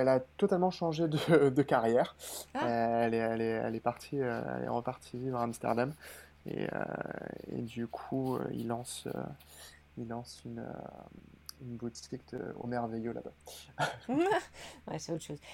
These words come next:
Speaker 2: Est-ce que tu viens de l'hôtellerie de la restauration, comme moi d'ailleurs ? Euh, est-ce que tu peux me dire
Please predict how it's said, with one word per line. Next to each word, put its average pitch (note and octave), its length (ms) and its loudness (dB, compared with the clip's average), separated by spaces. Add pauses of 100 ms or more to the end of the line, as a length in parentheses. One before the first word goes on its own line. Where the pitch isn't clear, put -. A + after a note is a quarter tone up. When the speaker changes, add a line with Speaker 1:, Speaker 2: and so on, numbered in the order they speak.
(140)
Speaker 2:
Est-ce E4+ 240 2
que - 100 -4 (300)
tu C4+ 180 -4
viens C#4 320 2
de C4 80 4
l'hôtellerie A#3+ 500 2
de A#3+ 60 0
la G#3+ 140 4
restauration, G3 540 -2 (220)
comme G3+ 160 2
moi A3+ 240 4
d'ailleurs ? F#3+ 300 -2 (600)
Euh, F3+ 480 6 (240)
est-ce D4 280 2
que - 140 -2 (460)
tu B3 220 -4
peux A#3 480 -2 (160)
me G#3 220 2
dire A3+ 460 -2